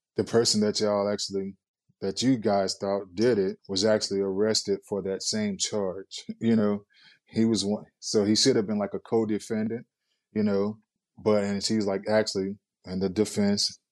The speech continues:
and they told us that they actually thought that this other person was the one that actually did it, you know. <laughs> So everybody else in the jury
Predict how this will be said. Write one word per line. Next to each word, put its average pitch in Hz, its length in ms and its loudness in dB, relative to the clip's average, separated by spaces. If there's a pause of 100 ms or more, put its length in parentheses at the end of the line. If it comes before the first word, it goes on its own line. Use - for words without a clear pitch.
and 98 200 -4
they 98 140 2
told 107 340 2
us 92 160 -2
that 92 240 -4 (300)
they 110 280 2
actually 98 340 -2
thought 95 480 -4 (440)
that 104 160 0
this 104 220 0
other 117 200 4
person 101 400 -4
was 95 180 -6
the 95 100 -6
one 95 280 -6
that 95 140 -4
actually 98 320 -4
did 104 300 4
it, 92 160 -10 (240)
you 110 160 0
know. 98 260 -2 (160)
<laughs> - 160 -12
So - 360 4
everybody 117 380 4
else 120 220 4
in 113 140 -2
the 107 120 -2
jury 110 540 2